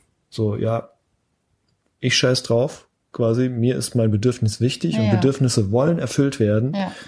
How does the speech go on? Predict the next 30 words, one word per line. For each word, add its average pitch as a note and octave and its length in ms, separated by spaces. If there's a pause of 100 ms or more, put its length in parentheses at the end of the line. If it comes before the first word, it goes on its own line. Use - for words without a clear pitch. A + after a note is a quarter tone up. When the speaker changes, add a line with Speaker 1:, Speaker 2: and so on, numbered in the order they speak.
(760)
Speaker 1:
Deswegen, A2+ 840 (160)
das G#2 140
muss D#3 180
doch A#2+ 100
auch A#2 160
mal A2 160
gesagt A2 540
werden, E3+ 420 (680)
äh, B2 200 (360)
und A2+ 360
das A2+ 140
muss B2 140
doch A2 120
auch G#2+ 140
mal A2+ 160
gemacht G#2+ 400
werden C#3+ 200
und G#2+ 140
es G2 100
muss D3+ 220
sich - 160
doch B2+ 120
auch A#2 120
mal B2 120
für A2+ 140
Bedürfnisse A2 640
eingesetzt G2+ 500
Speaker 2:
Mhm. F3 60
Speaker 1:
werden. C3+ 320
Deswegen B2 640